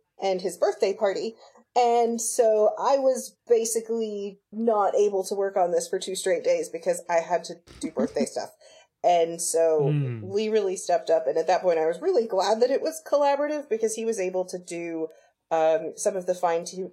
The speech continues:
Speaker 1: fine tuning on the puzzles and do play testing with, uh, with Alistair. And, um, it, yeah, it ended up working out so that I, I feel like it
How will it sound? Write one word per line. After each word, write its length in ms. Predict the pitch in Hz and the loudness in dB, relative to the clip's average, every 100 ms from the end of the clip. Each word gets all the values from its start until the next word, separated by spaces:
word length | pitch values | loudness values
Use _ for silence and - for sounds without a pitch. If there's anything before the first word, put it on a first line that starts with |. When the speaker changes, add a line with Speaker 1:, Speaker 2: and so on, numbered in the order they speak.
| - | -4
Speaker 1:
fine 200 | 220 208 | -2 0
tuning 320 | 214 202 180 | -2 -2 -2
on 100 | 151 | -4
the 80 | 147 | -4
puzzles 560 | - 247 226 214 214 - | -2 0 2 0 -2 -2
and 220 | 170 165 | -2 -2
do 420 | 165 165 156 156 - - | -6 -8 -8 -10 -14 -2
play 180 | 220 208 | 0 2
testing 600 | 202 170 - 175 170 139 | 0 0 0 0 -2 -4
with, 220 | 170 160 160 - | 0 0 -2 -4
uh, 200 | 151 151 143 | 0 2 2
with 180 | 170 - | 0 0
Alistair. 600 | 226 254 - 160 156 - - _ _ _ - | 0 0 0 0 0 -2 -12 _ _ _ -2
And, 460 | 175 175 170 170 175 - - | 0 2 -2 -4 -10 -6 0
um, 600 | 175 165 160 165 170 170 _ _ _ _ _ _ _ _ _ _ _ _ _ _ _ | 2 4 2 -2 -8 -14 _ _ _ _ _ _ _ _ _ _ _ _ _ _ _
it, 260 | 151 190 - - | 0 0 -2 -6
yeah, 220 | 185 220 | 0 2
it 180 | 180 220 | 2 2
ended 260 | 220 220 208 | 2 2 2
up 200 | 185 - - _ _ | 2 0 -8 _ _
working 480 | - 180 170 185 175 | -2 -2 0 -2 0
out 320 | 165 147 - | 2 0 -2
so 180 | - 175 | -2 0
that 200 | 170 117 | 0 0
I, 300 | 151 160 - | 0 -2 -4
I 40 | 190 | -4
feel 160 | 262 | 0
like 200 | 233 226 | 0 0
it 200 | 220 190 | 0 -2